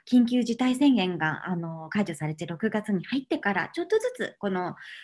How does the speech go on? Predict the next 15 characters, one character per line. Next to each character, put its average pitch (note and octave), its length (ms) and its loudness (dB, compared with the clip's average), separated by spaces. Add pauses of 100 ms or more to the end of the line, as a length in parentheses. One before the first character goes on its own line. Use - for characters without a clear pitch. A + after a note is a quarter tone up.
(140)
あ F#3+ 140 0
の、 D#3+ 360 -4
教 G#3 140 0
室 G3+ 120 -4
が F#3+ 100 -4
再 A3 180 -2
開 A#3 160 0
で A#3 100 0
き A#3+ 60 -10
た F#3+ 100 -2
時 - 200 -10
の D#3 80 -6
喜 F#3+ 320 -4
び E3+ 100 -4
は D3 100 -6